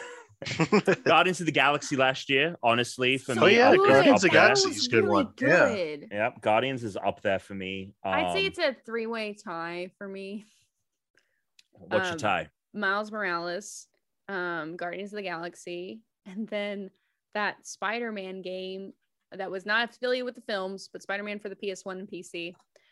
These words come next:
Speaker 3: where, uh, you, you, you, the city is full of smoke and you
Speaker 2: Yes,
Speaker 3: fight all
Speaker 2: the,
Speaker 3: the
Speaker 2: it's the
Speaker 3: villains
Speaker 2: gas.
Speaker 3: and
Speaker 2: It's like
Speaker 3: Carnage
Speaker 2: Doc
Speaker 3: is
Speaker 2: Ock,
Speaker 3: there, and the, and the
Speaker 2: one hundred percent.
Speaker 3: Doc Ock Carnage level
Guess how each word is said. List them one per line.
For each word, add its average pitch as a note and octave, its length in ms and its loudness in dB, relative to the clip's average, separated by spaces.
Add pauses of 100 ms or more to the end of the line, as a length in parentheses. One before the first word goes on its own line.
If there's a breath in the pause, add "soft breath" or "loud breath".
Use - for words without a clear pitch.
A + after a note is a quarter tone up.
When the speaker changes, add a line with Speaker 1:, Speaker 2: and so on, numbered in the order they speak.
(140)
Speaker 3:
where, G3 680 0
uh, G#3 440 4 (140)
you, G#3+ 260 -10
you, G#3+ 280 -8
you, A3 160 -6
the G#3+ 160 -4
city C4+ 280 -6
is C4 120 -4
full C4 140 2
of A3+ 80 -2
smoke A#3+ 520 -4
and A3 120 -6
you G#3 60 -6
Speaker 2:
Yes, G3+ 360 6
Speaker 3:
fight A3+ 60 2
all B3+ 120 4
Speaker 2:
the, - 60 10
Speaker 3:
the D#3 80 6
Speaker 2:
it's - 80 4
the B3 60 2
Speaker 3:
villains C4 320 4
Speaker 2:
gas. D#3+ 460 4
Speaker 3:
and B3+ 60 -2
Speaker 2:
It's A3 100 -2
like A2 120 6
Speaker 3:
Carnage A2+ 200 6
Speaker 2:
Doc - 200 6
Speaker 3:
is - 60 -4
Speaker 2:
Ock, - 180 8
Speaker 3:
there, C#4 160 4
and C#4 60 2
the, C#4+ 180 2 (100)
and - 0 -
the C4+ 60 4
Speaker 2:
one C4 120 4
hundred F#3 260 -4
percent. B3+ 320 2
Speaker 3:
Doc C#4 400 6
Ock C4+ 340 6
Carnage C#4 560 0
level C4+ 260 -2